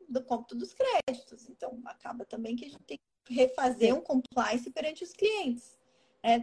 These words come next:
Speaker 1: gera também oportunidade de voltar pro cliente e fazer uma nova consultoria. Então, não acaba. A área tributária, assim, é uma área que, olha, é,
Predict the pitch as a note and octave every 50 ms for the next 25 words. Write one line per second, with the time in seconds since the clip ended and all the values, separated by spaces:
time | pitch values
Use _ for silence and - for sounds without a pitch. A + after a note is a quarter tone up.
0 | A#3 - - - - - A3 A3+ A3+ A3 A3+ B3 D4 F4+ F#4 - D#4 C4+ B3+ B3
1 | B3+ B3+ - D4 C#4+ - D4 C#4+ D4 C4+ B3+ A#3+ A#3+ A#3 C4+ C4+ D4+ D4+ - -
2 | C#4+ A#3 A#3 A#3 - C#4+ B3+ - D#4 C4+ B3 A#3+ B3 A#3+ - - D#4 D#4 D#4 D#4
3 | D#4 D#4 D4 C4 B3 B3 B3+ - C#4+ C#4 - - - D5+ D5+ D#5 C#5+ - - -
4 | _ _ _ _ _ _ _ _ _ _ _ _ _ _ _ _ - B3+ C4 C#4
5 | C#4+ D#4 E4+ F#4+ F#4 - - G3+ F#3+ - - - - - _ _ _ _ _ _
6 | - _ - - - - _ - - A3+ B3+ C#4 D4 D#4 - - C#4 A#3+ C4 B3+
7 | A#3+ - A#3 A#3 B3+ C4 C4+ C4 - - - B3 B3+ B3+ B3+ B3 A#3 A3 A3 A3+
8 | B3 C4 C4 - - A#3 A3+ A3 A3 A3+ A3 G#3+ G3+ A3+ - _ _ _ _ _
9 | _ _ _ _ _ _ _ _ _ _ _ _ _ _ _ - A3+ A3 A3 A3+
10 | A3 A3 G#3+